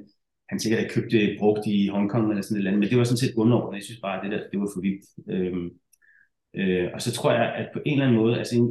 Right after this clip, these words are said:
i hvert fald i den spanske del af familien, der har der bare altid været den her fascination af ure, så, så, øh, øh,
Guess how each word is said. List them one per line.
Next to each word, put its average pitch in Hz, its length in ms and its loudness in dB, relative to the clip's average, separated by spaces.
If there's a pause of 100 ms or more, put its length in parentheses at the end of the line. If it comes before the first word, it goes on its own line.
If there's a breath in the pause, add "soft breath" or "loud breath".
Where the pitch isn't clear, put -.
i - 40 -6
hvert 127 140 -2
fald 117 180 -2
i - 140 -4
den 117 140 0
spanske 123 360 0
del 113 120 0
af - 140 -6
familien, 104 320 -4
der 117 120 -4
har - 80 -8
der 95 140 -6
bare 95 120 -2
altid 110 200 -4
været 98 140 0
den 101 140 -2
her 92 140 -6
fascination 95 480 -4
af 104 40 -2
ure, 98 300 -4
så, 98 140 -8 (180)
så, 101 80 -4 (200)
øh, 90 100 -4 (540 loud breath)
øh, 92 320 0